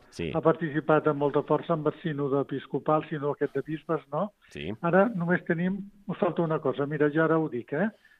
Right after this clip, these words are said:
Speaker 2: Eh, aquest dia m'ha-, m'han inundat de regals.
Speaker 1: Sí.
Speaker 2: Estic avergonyit, tant de regals que m'han fet la gent, no?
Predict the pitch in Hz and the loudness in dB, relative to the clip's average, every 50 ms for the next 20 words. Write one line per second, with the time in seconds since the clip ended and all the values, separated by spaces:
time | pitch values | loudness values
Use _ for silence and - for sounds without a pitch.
0 | _ _ _ 170 160 156 165 - 180 165 - 180 160 143 165 175 170 175 - - | _ _ _ 0 2 2 2 2 0 2 2 2 2 4 4 4 4 2 -2 -12
1 | _ _ _ - 180 160 165 180 185 190 175 190 196 190 190 180 170 175 160 - | _ _ _ -6 -2 0 4 4 4 4 4 4 4 4 2 2 2 0 -2 0
2 | - 160 170 180 175 156 156 160 139 135 143 - 131 127 123 117 120 - - - | 2 4 4 4 4 4 4 4 4 4 2 2 2 2 0 0 -2 -6 -12 -20
3 | - _ _ _ _ - - - - 175 151 139 - - 185 185 - 185 165 160 | -20 _ _ _ _ -20 -8 0 2 2 2 2 4 4 4 6 6 6 6 6
4 | 160 147 143 139 139 131 127 131 127 123 - _ _ _ _ _ 180 175 170 156 | 4 4 4 2 -2 0 0 -2 -2 -4 -4 _ _ _ _ _ 2 4 4 4
5 | 156 160 151 147 151 147 151 147 143 - - 156 143 139 139 131 - - 147 139 | 2 2 4 4 4 4 2 2 0 -2 -4 -4 -4 -2 -4 -6 -2 0 2 2
6 | 135 127 135 131 123 131 135 131 120 127 123 139 202 233 226 | 2 2 0 -2 0 -2 -2 -2 -4 -6 -6 -4 -4 -4 -6